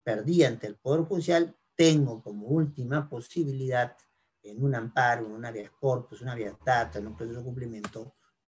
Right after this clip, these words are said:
ir al Tribunal Constitucional. Y en estos espacios de amparo, habeas data, habeas corpus, eh, proceso de cumplimiento, si se encuentra un problema de la aplicación de una norma inconstitucional,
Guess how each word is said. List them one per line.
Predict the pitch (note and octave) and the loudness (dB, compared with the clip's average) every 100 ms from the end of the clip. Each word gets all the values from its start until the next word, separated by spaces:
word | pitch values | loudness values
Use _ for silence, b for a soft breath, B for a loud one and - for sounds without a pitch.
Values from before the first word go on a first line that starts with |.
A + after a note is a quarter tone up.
| _ _ - | _ _ 0
ir | G#3+ F#3+ E3 - _ _ _ _ - | 6 6 4 0 _ _ _ _ -4
al | B2 A2 | -4 -4
Tribunal | A2+ A2 G#2+ | -8 -8 -10
Constitucional. | A2 G#2 G#2+ - - - C#3+ - _ | -14 -16 -16 -18 -20 -20 -20 -20 _
Y | D#3+ F#3 | -2 2
en | B3 | 2
estos | D4 - A#3+ | 0 -2 -10
espacios | A#3+ - A#3+ - - - - _ _ b b - | -8 -2 -2 -4 -16 -20 -20 _ _ b b -12
de | A#2 | -8
amparo, | A2 A2+ E3+ E3 C#3+ | -6 0 2 4 2
habeas | B2 B2+ | 0 0
data, | D#3+ D#3+ - | 2 0 -2
habeas | A2+ - | -10 -4
corpus, | F3 D#3 - C3+ - _ _ _ | -2 -2 -4 -10 -10 _ _ _
eh, | - G#2 G2+ - _ | -2 0 0 -4 _
proceso | G#2+ C#3 D3 D#3+ | -10 -6 -2 -2
de | |
cumplimiento, | E3+ E3 E3+ D3+ B2 A#2+ B2 - _ | -2 -2 -2 -2 -2 -6 -14 -16 _
si | - - - B2 | -18 -14 -10 -8
se | - | -8
encuentra | A#2+ B2 F3 F3+ E3+ D3+ | -8 -6 -2 -2 -2 -2
un | D#3 D3+ | -2 -2
problema | D3 C3+ D3+ C#3+ | 0 2 0 0
de | A#2 G#2+ | -2 -4
la | |
aplicación | G#2 G#2+ G#2+ - - C3+ | -6 -10 -12 -12 -6 -4
de | C3+ | -2
una | C3 | -4
norma | B2+ B2 B2+ | -4 -6 -6
inconstitucional, | B2+ C3+ - C3 C3 C3 B2 G#2+ G#2 | -6 -8 -14 -12 -10 -8 -8 -8 -12